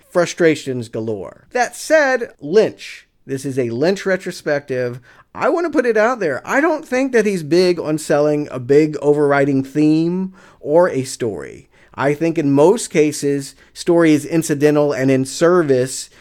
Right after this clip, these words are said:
and only partially there to allow him to have his style. And certainly on style points, this movie is tremendous.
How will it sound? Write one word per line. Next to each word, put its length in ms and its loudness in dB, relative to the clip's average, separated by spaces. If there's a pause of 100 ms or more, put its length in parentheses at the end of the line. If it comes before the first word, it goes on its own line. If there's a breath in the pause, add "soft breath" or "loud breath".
(100)
and 260 -6
only 360 2
partially 600 0
there 580 2 (220 soft breath)
to 380 2
allow 360 2
him 280 0
to 180 -6
have 280 0
his 200 -6
style. 600 -8 (280 soft breath)
And 200 -8
certainly 480 2
on 340 -2 (160)
style 460 2
points, 340 -4
this 220 -4
movie 360 0
is 340 -10
tremendous. 680 -2